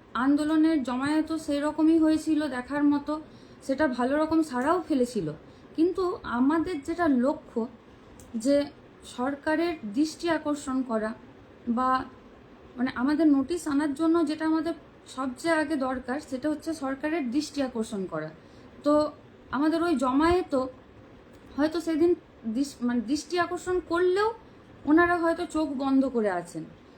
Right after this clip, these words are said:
তার মানে চোখ বন্ধ করে যে আছেন সেটা আমরা আরও ভালো বুঝতে পেরেছি সেদিন উনিশ তারিখের জমায়েতের পরও আবার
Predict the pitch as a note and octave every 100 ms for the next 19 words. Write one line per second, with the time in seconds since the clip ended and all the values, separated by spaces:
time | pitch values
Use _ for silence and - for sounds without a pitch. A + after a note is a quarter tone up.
0 | - - B3+ D4+ F4 - - - - G#3+
1 | A#3+ A#3+ B3 B3+ C#4 D4+ E4 E4 F4 F4+
2 | F#4 F4 F4 F#4+ F#4+ D4+ E4 E4 E4 C#4
3 | - - - G#3 A3+ C#4+ D4+ E4+ F4 E4
4 | F#4 E4+ F#4+ F#4 F4+ - C4+ C#4 - -
5 | - - - - - C#4+ C4+ E4+ F#4 F#4+
6 | - - - C4 D4+ - D#4+ E4 D#4+ F4
7 | F4+ C4+ C4+ C#4 D#4+ E4+ F4 - C#4+ D#4+
8 | D4 D4 - - B3 C4